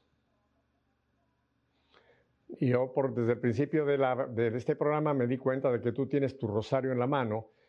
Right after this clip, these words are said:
Eh, me da esto a entender de que tú ahora vives tu fe. Ahora tienes una relación con el Señor, una relación con la iglesia del Señor,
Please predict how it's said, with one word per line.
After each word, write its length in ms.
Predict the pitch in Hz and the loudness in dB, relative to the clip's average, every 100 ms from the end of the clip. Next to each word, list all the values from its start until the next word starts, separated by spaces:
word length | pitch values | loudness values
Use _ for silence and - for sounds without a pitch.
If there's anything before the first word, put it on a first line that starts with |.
| _ - | _ -2
Eh, 240 | 123 117 | 0 0
me 140 | 110 113 | 0 2
da 320 | 120 139 143 | 2 2 0
esto 220 | 127 - | -2 -2
a 20 | |
entender 380 | 135 131 120 139 | -2 0 0 0
de 100 | 131 | 0
que 120 | 120 | -2
tú 200 | 117 135 | -2 0
ahora 180 | 147 143 | 0 0
vives 360 | 131 190 190 - | 0 0 0 -2
tu 120 | 123 | -4
fe. 300 | - 101 - _ _ - | -2 -4 -6 _ _ -2
Ahora 240 | 123 147 | 0 2
tienes 260 | 160 160 - | 0 0 0
una 160 | 165 | 0
relación 500 | 139 120 117 - 175 | 0 2 0 0 -2
con 160 | 170 147 | 0 -2
el 80 | 120 | -2
Señor, 400 | 117 104 101 - | -2 0 0 -2
una 180 | 139 135 | -2 -2
relación 480 | 127 117 - 165 175 | 0 -2 -2 -2 0
con 160 | 160 | 0
la 60 | 127 | 0
iglesia 360 | 113 120 127 117 | 0 -2 0 -2
del 140 | 113 | -2
Señor, 460 | - 117 110 98 | -4 -2 -2 -2